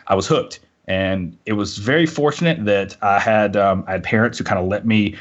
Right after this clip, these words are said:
pursue that as much as I could at home, but specifically I also had teachers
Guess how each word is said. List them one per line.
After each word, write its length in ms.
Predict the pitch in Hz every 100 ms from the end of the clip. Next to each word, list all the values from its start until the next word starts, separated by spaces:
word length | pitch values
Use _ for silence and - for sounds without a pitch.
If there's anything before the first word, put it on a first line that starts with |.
| - -
pursue 240 | - 170 254
that 160 | 196
as 100 | 156
much 180 | 147 139
as 100 | 120
I 100 | 107
could 320 | - 139 120
at 140 | - 92
home, 360 | - 185 135
but 120 | 113 110
specifically 460 | 127 190 165 131
I 60 | 120
also 220 | 123 110
had 200 | 98 85
teachers 480 | - 107 87 85